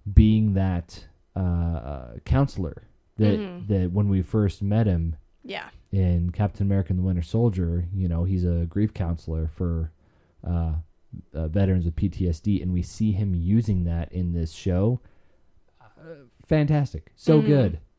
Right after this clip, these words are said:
Speaker 1: It, it just makes him such a deeper character, such a more likable character. Um, that's, that's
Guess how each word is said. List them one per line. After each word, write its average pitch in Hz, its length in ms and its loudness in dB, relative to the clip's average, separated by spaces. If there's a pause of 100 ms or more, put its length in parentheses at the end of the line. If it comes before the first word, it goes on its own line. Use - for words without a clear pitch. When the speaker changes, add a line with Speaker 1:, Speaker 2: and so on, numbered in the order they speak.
Speaker 1:
It, 104 240 -4
it 123 140 4
just 123 240 -2
makes 120 360 -2
him 107 500 -2 (680)
such - 260 0
a 117 40 -4
deeper 110 320 0
character, 92 680 -2
such - 220 -6
a - 80 -6
more 95 100 -2
likable 87 380 -4
character. 87 640 -4 (540)
Um, 85 480 2 (260)
that's, 90 320 -4
that's - 520 -8